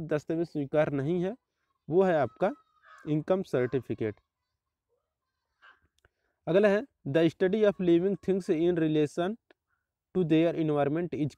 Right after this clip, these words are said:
called, उनके पर्यावरण के संबंध में जीवित चीज़ों के अध्ययन को क्या कहा जाता है?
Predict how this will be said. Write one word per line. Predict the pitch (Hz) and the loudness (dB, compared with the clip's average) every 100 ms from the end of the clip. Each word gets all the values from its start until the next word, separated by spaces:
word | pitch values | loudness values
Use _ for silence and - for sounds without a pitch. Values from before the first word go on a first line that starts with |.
| 139 | 0
called, | 120 104 107 - _ _ _ _ - | 0 0 -4 -10 _ _ _ _ -6
उनके | 147 165 220 | -2 0 0
पर्यावरण | 196 175 170 180 196 | 0 0 0 -2 -2
के | 196 | -4
संबंध | 180 165 180 | -2 -2 -2
में | 175 170 | 0 -2
जीवित | 160 170 202 - | -2 -2 -4 -8
चीज़ों | 156 143 | -6 -4
के | 175 175 | -2 -2
अध्ययन | 143 156 | -2 -2
को | 156 165 | -2 -6
क्या | - 139 | -2 -2
कहा | 135 123 123 | -2 -6 -4
जाता | 123 113 117 | -4 -6 -8
है? | 104 | -10